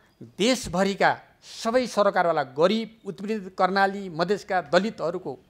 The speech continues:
महिलाहरूको, खेलाडीहरूको, स्वास्थ्य कर्मीहरूको, विज्ञहरूको, आम जनताको, माननीयहरूको, सञ्चारकर्मीहरूको सबैको सुझाव लिएर यो देशको लागि,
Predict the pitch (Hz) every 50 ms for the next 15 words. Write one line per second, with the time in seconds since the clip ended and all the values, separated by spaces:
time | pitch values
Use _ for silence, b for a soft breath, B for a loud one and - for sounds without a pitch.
0 | - - 180 196 208 190 190 180 190 185 170 147 - _ 160 175 196 196 185 202
1 | 202 196 202 190 190 185 190 143 - 175 196 - - 220 196 202 190 190 196 202
2 | 185 190 180 185 143 127 143 185 190 185 196 233 208 202 196 202 185 190 202 180
3 | b b b b b b b b b b b - - 202 214 202 160 131 143 170
4 | 202 214 214 226 196 196 190 208 190 160 - b b b b b - 135 135 151
5 | 190 214 220 220 220 214 196 190 196 202 190 202 202 180 143 b b b b -
6 | 165 160 160 220 226 220 226 208 208 202 202 202 208 202 190 196 175 - - -
7 | - 185 214 214 208 - 214 - - 165 156 160 156 160 143 139 135 143 147 151
8 | 160 190 202 202 202 b b b b b b b - 175 165 156 131 147 175 202
9 | 196 - - 190 180 165 160 156 156 156 175 214 233 -